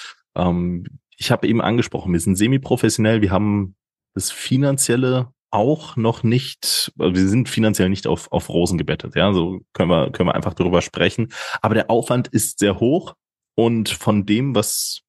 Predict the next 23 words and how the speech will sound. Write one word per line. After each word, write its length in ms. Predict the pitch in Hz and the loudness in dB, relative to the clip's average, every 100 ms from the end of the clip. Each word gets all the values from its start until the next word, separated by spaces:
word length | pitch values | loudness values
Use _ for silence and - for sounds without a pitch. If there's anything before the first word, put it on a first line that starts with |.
| _ _ _ _ - | _ _ _ _ -12
ja, 100 | - | -8
ich 120 | - - | -6 -2
glaub, 180 | 90 | -2
das 120 | - - | -2 0
kann 120 | 95 | 2
man 120 | 98 | 2
so 80 | 95 | 2
formulieren, 580 | - 95 92 101 123 104 | 0 0 0 0 0 0
was, 240 | - - | -2 -4
was 160 | 92 - | -4 -2
wir 100 | 87 | -2
zahlen, 420 | - 87 110 123 | 0 0 0 -2
kann 720 | - 101 107 98 101 104 - | -2 -2 -2 -4 -6 -8 -6
beileibe 720 | - 92 95 107 110 101 101 - _ | 0 2 4 2 2 2 0 -2 _
nicht 280 | - 98 - | -6 -6 -2
die 60 | 101 | 0
ganze 280 | 95 101 98 | 2 2 2
Mannschaft 640 | 95 107 104 98 - - - | 2 0 -4 -4 -8 -10 -2
ausschließlich 640 | 78 104 - 101 - 95 | 0 0 0 0 0 -2
von 160 | - 90 | 0 2
leben, 260 | 101 101 | 2 0
sondern 280 | 71 85 80 | -2 -4 0
da 260 | 80 87 | 2 2